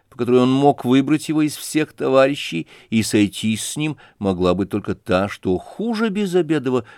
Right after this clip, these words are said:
на вид не было студента во всем университете. Но, должно быть, именно поэтому Дмитрию приятно было наперекор всем оказывать ему дружбу.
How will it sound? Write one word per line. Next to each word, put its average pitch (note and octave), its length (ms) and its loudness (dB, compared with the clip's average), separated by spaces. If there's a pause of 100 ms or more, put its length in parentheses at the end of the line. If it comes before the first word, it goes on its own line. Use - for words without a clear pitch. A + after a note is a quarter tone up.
на A#2 160 0
вид G#2 300 0
не G2 260 4
было D3+ 220 0
студента F3 640 -6
во F#2+ 80 -4
всем F#2 260 -6
университете. F2 920 -8 (1900)
Но, A2+ 160 2
должно C#3 400 4
быть, A#3 160 -2
именно B3 240 2
поэтому C#3+ 720 4
Дмитрию G#2 540 2
приятно B2 540 -2
было B2+ 180 2 (260)
наперекор B3+ 580 2
всем C3 460 2
оказывать E3+ 560 -2
ему B2 160 -6
дружбу. A2+ 500 -10